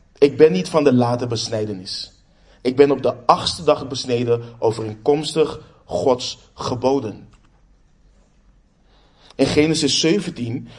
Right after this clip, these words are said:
lees je hoe de Heere God de namen van Abraham en Sarah verandert. God zegt daar in vers vijf dat hij Abraham vader van een menigte volken zal maken.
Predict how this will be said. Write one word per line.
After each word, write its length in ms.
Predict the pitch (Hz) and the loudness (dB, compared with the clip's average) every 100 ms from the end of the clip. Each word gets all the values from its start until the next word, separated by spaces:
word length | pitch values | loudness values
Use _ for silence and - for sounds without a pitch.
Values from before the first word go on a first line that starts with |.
| - | -6
lees 360 | 120 123 127 139 | 4 4 4 2
je 60 | |
hoe 220 | 127 127 | 0 0
de 120 | 123 110 | -2 0
Heere 320 | 120 156 160 | 2 2 2
God 440 | - 120 120 - - - - | 2 0 0 -4 -20 -20 -8
de 120 | 123 | -4
namen 480 | 117 120 127 151 147 | -2 2 2 4 2
van 200 | - 123 | 0 -4
Abraham 640 | 120 123 131 123 117 120 | 0 2 4 4 2 -2
en 140 | 120 113 | -6 -6
Sarah 400 | - 113 117 117 | 0 2 2 -2
verandert. 640 | 110 113 120 101 117 - _ _ _ _ _ | -2 -2 -2 -4 -14 -20 _ _ _ _ _
God 280 | - 143 139 | 2 2 4
zegt 260 | 160 - | 2 2
daar 380 | 131 123 123 127 | 8 8 8 4
in 100 | 120 | -4
vers 280 | 113 113 - | -2 -4 -2
vijf 340 | - 123 131 | 2 4 4
dat 140 | 127 117 | 0 -2
hij 260 | 110 107 107 - - _ _ | -2 -2 -6 -18 -20 _ _
Abraham 720 | 120 135 143 123 123 120 123 - | 4 6 4 4 2 2 -4 -12
vader 540 | - - 135 139 147 135 | -12 2 4 4 0 -2
van 180 | 127 | -4
een 140 | 120 113 | -4 -2
menigte 460 | 117 131 135 131 | 0 0 0 -4
volken 400 | 120 127 123 120 | -6 0 0 0
zal 180 | - 110 | -2 -2
maken. 460 | 110 104 104 117 | -2 -6 -8 -14